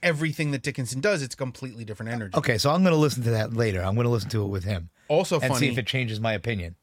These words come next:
Speaker 1: is the reason that they still use this is 'cause Steve Harris wrote everything in it.
Speaker 2: Okay.
Speaker 1: Everything. Which goes with my thing that, uh, Steve Harris writes the historical and battle stuff,
Speaker 2: Right.
Speaker 1: and then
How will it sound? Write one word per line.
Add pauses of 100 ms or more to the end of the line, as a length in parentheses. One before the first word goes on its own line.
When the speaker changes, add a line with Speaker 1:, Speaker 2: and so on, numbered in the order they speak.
(120)
Speaker 1:
is
the
reason
that
they
still
use
this
is
'cause
Steve
Harris
wrote
everything
in
it. (220)
Speaker 2:
Okay.
Speaker 1:
Everything. (480)
Which (320)
goes
with
my
thing
that,
uh, (1000)
Steve
Harris
writes
the
historical
and
battle
stuff,
Speaker 2:
Right.
Speaker 1:
and
then